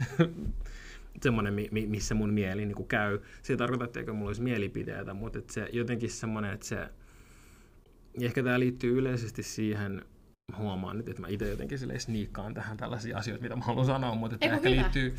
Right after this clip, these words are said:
Speaker 2: Joo.
Speaker 1: liittyy ehkä yleisestikin ehkä siihen, että kun me, me ymmärretään designia Suomessa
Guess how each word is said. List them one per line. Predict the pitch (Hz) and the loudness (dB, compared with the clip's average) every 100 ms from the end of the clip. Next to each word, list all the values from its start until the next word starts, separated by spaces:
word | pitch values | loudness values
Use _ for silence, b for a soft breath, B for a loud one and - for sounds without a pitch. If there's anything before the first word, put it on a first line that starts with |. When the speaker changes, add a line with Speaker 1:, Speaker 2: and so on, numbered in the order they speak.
| 240 | -4
Speaker 2:
Joo. | - - | -4 0
Speaker 1:
liittyy | 123 117 117 | 0 2 0
ehkä | 107 | -2
yleisestikin | - 135 135 - 120 113 | -2 -2 -2 -4 -6 -4
ehkä | 104 110 | -4 -4
siihen, | 120 113 | -4 -2
että | 107 104 | -2 -4
kun | 110 | -4
me, | 104 - - - - - - | -4 -8 -16 -20 -20 -16 -8
me | 113 | -2
ymmärretään | 127 143 135 110 101 | 0 0 0 0 0
designia | 107 104 127 139 139 131 | 0 0 0 0 -2 -2
Suomessa | 127 123 127 - | -2 0 -2 -4